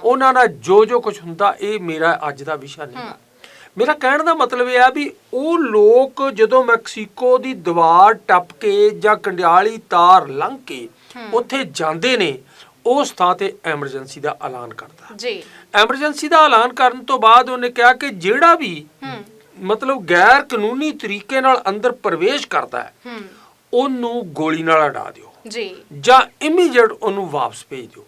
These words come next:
Speaker 2: ਹੂੰ।
Speaker 1: ਸੋ ਇਹ ਇੱਕ ਬਹੁਤ ਵੱਡੀ ਅਣਮਨੁੱਖੀ ਜਿਹੜੀ
Speaker 2: ਜੀ।
Speaker 1: ਸਥਿਤੀ ਹੈ।
Speaker 2: ਹੂੰ।
Speaker 1: ਔਰ ਬਜਾਏ ਇਹਦੇ ਕਿ ਇਹ ਸਮਝਣ ਦੇ
Speaker 2: ਹੂੰ।
Speaker 1: ਵੀ ਇਸ ਪੂੰਜੀ ਦੇ ਪਸਾਰੇ ਨੇ
Speaker 2: ਜੀ।
Speaker 1: ਜਿਸ ਤਰ੍ਹਾਂ ਨਾਲ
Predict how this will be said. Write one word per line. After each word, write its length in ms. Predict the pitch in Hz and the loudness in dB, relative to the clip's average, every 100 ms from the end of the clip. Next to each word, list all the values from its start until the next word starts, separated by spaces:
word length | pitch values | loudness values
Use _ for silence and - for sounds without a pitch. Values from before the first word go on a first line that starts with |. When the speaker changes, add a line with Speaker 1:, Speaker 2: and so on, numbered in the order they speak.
| _ | _
Speaker 2:
ਹੂੰ। 180 | 247 233 | -16 -4
Speaker 1:
ਸੋ 160 | 349 - - | -4 -4 -6
ਇਹ 300 | 311 330 247 | -4 0 -2
ਇੱਕ 200 | 247 277 | -2 -8
ਬਹੁਤ 640 | 190 143 190 - 262 262 | -10 -6 -6 -2 -4 -4
ਵੱਡੀ 400 | 190 147 226 220 _ 208 262 | -8 -6 -12 -14 _ 0 2
ਅਣਮਨੁੱਖੀ 600 | 320 233 214 - 269 233 | 2 0 -6 -8 -8 -2
ਜਿਹੜੀ 420 | 202 185 151 143 220 | -2 -2 -8 -14 -16
Speaker 2:
ਜੀ। 140 | 220 | -12
Speaker 1:
ਸਥਿਤੀ 460 | 202 - 185 165 139 | -10 -10 -12 -12 -10
ਹੈ। 220 | - 254 | -2 -2
Speaker 2:
ਹੂੰ। 180 | 262 220 180 - - | -2 -10 -16 -20 2
Speaker 1:
ਔਰ 440 | 247 330 339 277 - _ _ _ 160 | 4 4 -2 -4 -10 _ _ _ -20
ਬਜਾਏ 580 | 143 175 175 190 269 | -6 -2 6 6 6
ਇਹਦੇ 260 | 330 349 359 | 2 0 0
ਕਿ 140 | 349 | 0
ਇਹ 280 | 320 - 302 | -2 -2 -4
ਸਮਝਣ 520 | 302 - 254 330 320 | -4 -2 0 0 -2
ਦੇ 380 | 214 170 175 240 269 | 0 0 0 -2 -6
Speaker 2:
ਹੂੰ। 180 | 269 196 196 | -12 -12 -10
Speaker 1:
ਵੀ 140 | 214 | -6
ਇਸ 500 | 311 - 269 302 330 | -6 -4 -4 -2 -4
ਪੂੰਜੀ 560 | 339 - 240 233 226 285 | -8 -10 -8 -8 -6 -4
ਦੇ 120 | 320 | -4
ਪਸਾਰੇ 680 | 330 254 - 180 170 220 240 | -2 -4 2 4 6 6 4
ਨੇ 240 | 190 127 - 226 | 0 -4 -12 -16
Speaker 2:
ਜੀ। 300 | 233 202 185 _ 151 | -14 -14 -18 _ -20
Speaker 1:
ਜਿਸ 300 | 135 285 285 | -8 -8 -6
ਤਰ੍ਹਾਂ 400 | - 254 240 233 | 0 2 2 4
ਨਾਲ 540 | 214 202 202 208 214 | 4 6 4 2 -2